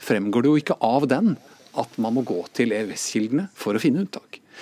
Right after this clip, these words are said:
Det er jo ganske spesielt. Hvorfor har man ikke rigget dette annerledes fra lovgiver? Hvorfor har man ikke laget forskrifter eller rundskriv hvor dette klargjøres tydeligere?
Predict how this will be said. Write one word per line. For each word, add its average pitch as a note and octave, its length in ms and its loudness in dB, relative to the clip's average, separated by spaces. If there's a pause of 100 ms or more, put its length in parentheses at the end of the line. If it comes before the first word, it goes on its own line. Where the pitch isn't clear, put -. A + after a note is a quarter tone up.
(420)
Det - 80 -4
er A2+ 80 -4
jo C#3 80 -2
ganske - 220 -6
spesielt. - 420 -2
Hvorfor C3 240 -4
har E3+ 80 -2
man D3 160 0
ikke F3+ 240 0
rigget C#3+ 240 0
dette D#3+ 160 0
annerledes A#2 320 -2
fra D#3+ 80 -2
lovgiver? B2 460 2 (340)
Hvorfor C3+ 220 0
har G#2 80 2
man F#2+ 160 -8
ikke - 100 -6
laget G2 540 -2 (100)
forskrifter C3 720 -2
eller G2 340 -4
rundskriv D#3 480 4 (240)
hvor C3 80 4
dette B2+ 160 2
klargjøres B2+ 640 0
tydeligere? A#2+ 400 0